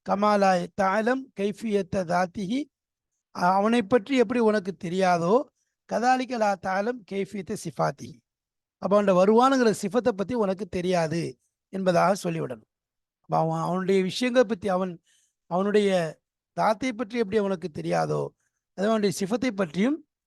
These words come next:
நீ அறியாதவனாகவே இருந்துவிடு என்பதாக பதில் சொல்ல வேண்டும் என்று சொல்றாங்க. இந்த இடத்துல நம்ம ச-, ஜும்ஹூருடைய கருத்தை நம்ம எடுத்து சொன்னோம். அதாவது,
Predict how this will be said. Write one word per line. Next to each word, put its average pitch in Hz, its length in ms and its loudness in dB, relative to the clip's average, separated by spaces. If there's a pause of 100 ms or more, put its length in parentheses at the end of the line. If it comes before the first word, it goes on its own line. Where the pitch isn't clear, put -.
(240)
நீ 233 140 -6
அறியாதவனாகவே 214 840 2
இருந்துவிடு 196 520 -4
என்பதாக 175 640 -2 (840)
பதில் 214 220 0
சொல்ல 196 260 -2
வேண்டும் 170 240 -4
என்று 185 260 -8
சொல்றாங்க. 170 480 -4 (540)
இந்த 220 340 4
இடத்துல 233 200 0
நம்ம 226 220 2 (120)
ச-, 190 360 2 (880)
ஜும்ஹூருடைய 214 600 2
கருத்தை 208 320 -4
நம்ம 196 140 -4
எடுத்து 190 280 -8
சொன்னோம். 185 320 -2 (520)
அதாவது, 196 540 2